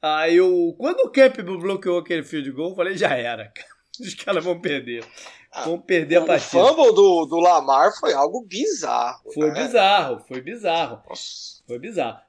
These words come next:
Speaker 1: Mas eles estavam explorando muito bem o meio do campo, né, do, do, dos Colts.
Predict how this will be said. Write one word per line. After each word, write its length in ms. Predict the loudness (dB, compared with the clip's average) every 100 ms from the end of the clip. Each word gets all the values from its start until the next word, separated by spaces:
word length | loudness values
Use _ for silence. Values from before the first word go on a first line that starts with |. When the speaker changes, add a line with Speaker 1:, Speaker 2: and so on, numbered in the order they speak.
| -4
Speaker 1:
Mas 360 | 2 4 4
eles 220 | 2 0 -4
estavam 400 | -2 -2 -2 -4
explorando 720 | -8 -4 -2 -2 -2 -6 -8
muito 460 | -6 -2 -2 -4 -4
bem 260 | -4 -4
o 40 | -6
meio 240 | -4 -4
do 140 | -4 -6
campo, 560 | -4 -4 -6 -12 -12 _
né, 260 | -10 -6 -6
do, 380 | -8 -12 -14 -16 -20 -20 -20
do, 80 | -16
dos 240 | -16 -16
Colts. 760 | -8 -4 -4 -6 -12 -18 -18